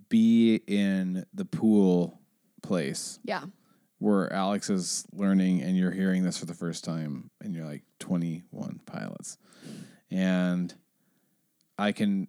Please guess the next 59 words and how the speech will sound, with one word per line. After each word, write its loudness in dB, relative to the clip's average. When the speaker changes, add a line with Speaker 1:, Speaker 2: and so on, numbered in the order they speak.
Speaker 1:
I, 0
I've 4
saw, 0
talked -2
about 0
this -4
on 0
the 0
podcast. -4
I -6
remember 0
the -8
first -4
time 4
I 2
heard -2
Zebra 0
and 0
the 2
world 0
changed. -2
It's -12
like, -4
this -2
is -6
a -6
<laughs> -
transcendent 0
moment. 2
And 4
they 8
became 4
my 2
group. -2
They 0
were 6
like, 4
Speaker 2:
Mm-hmm. 6
Speaker 1:
"This 2
is 2
it. 2
This, -2
I 2
don't 4
know 4
why, 4
but -4
they 0
are 4
my 2
group. 2
Speaker 2:
Yeah. 0
Speaker 1:
This -4
is -4
Speaker 2:
It -4
Speaker 1:
what," 4
Speaker 2:
just 2
happens. -4
Speaker 1:
Yeah, 2